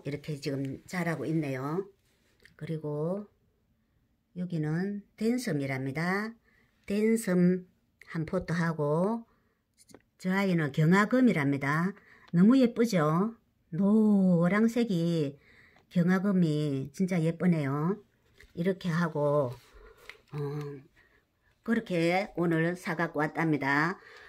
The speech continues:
어, 다른 사람들도 다 마찬가지겠지만은 어제 제가 유튜브에서 월급을 받았거든요. 어, 월급 받았는 걸로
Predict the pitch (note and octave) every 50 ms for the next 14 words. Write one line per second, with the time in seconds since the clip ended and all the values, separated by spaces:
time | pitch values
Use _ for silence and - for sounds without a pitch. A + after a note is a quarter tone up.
0 | - - _ _ _ _ - F3 F#3 F3 E3+ E3+ E3+ E3+ E3 D#3 D3+ - F#3 F#3
1 | F#3+ A3 A3 B3+ B3 C4 C4+ C#4 C#4+ D4+ C#4+ C#4 B3 A3 G#3 G#3 G#3 G3+ G3 F#3
2 | F3 E3 E3+ - - E3 F3+ F#3 F#3 F#3+ G3+ G3 B3+ B3+ A#3+ A#3 G#3 F#3 F3 E3+
3 | F3 F3 E3+ - D3 F3+ F#3 F#3 F#3 F3 D#3 D#3 D#3+ E3 D#3+ D3+ D3 C#3 C#3 -
4 | _ _ - - - - - - - - - _ _ - - A#3+ B3+ A#3+ A#3 G3+
5 | F#3+ F#3 F#3 F3+ F3+ F3 F3 - G3 F#3+ F#3+ F3+ F3 F#3+ A3+ A3+ - C#4 A3 A#3
6 | G3 F3+ F3 E3 - E3+ D#3 D#3 D3 D3+ F3 A3 A#3 C#4+ C4+ A#3+ A3+ - F#3+ G3+
7 | G3 E3+ D3 C#3 C#3+ - D3+ D3 C#3+ C#3 C3+ C3 C3+ C3+ D3 F3+ - _ _ _
8 | - - - - _ _ _ _ _ _ - - D#3 D#3 D3+ D3+ D#3 D3 B2 E3+
9 | A3 A#3+ A#3+ C4 C4 C4 - A3 A3+ A#3+ G#3+ G3 F#3+ F3+ E3 D#3+ E3+ F3 E3+ D#3
10 | D3 D3 D3+ D3+ D3 C#3+ C3+ C3 B2+